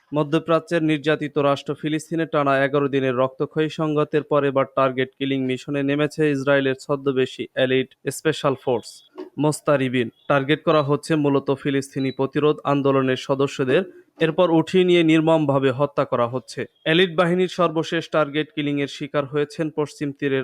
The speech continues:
আল আমারি রিফিউজ ক্যাম্পাসের চব্বিশ বছর বয়সী যুবক আহমেদ জামিল ফাহাদ। ফাহাদের পরিবার জানায়, ইসরায়েলের একদল ছদ্মবেশী এজেন্ট তাকে আটক করে নিয়ে যায়। এরপর ভোর সাড়ে পাঁচটার দিকে তাকে পেছন থেকে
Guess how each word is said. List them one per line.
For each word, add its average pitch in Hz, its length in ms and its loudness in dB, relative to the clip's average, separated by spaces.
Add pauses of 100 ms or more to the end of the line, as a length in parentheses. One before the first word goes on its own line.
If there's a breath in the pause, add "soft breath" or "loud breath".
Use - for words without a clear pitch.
আল 131 240 0 (120)
আমারি 151 360 2
রিফিউজ 135 600 -4
ক্যাম্পাসের 127 580 -2 (180)
চব্বিশ 175 340 2
বছর 170 340 2
বয়সী 160 380 2
যুবক 139 400 0 (120)
আহমেদ 143 380 -2
জামিল 139 380 0
ফাহাদ। 131 380 -2 (160)
ফাহাদের 147 340 2
পরিবার 143 440 0
জানায়, 139 360 2
ইসরায়েলের 143 480 2
একদল 135 320 0
ছদ্মবেশী 139 640 -2
এজেন্ট 151 360 2
তাকে 147 220 -2
আটক 139 360 2
করে 131 160 0
নিয়ে 127 200 0
যায়। 120 180 0 (200)
এরপর 135 320 0
ভোর 135 340 0
সাড়ে 139 280 0
পাঁচটার 131 420 -2
দিকে 135 220 -4
তাকে 143 280 -2
পেছন 139 460 -6
থেকে 131 380 -2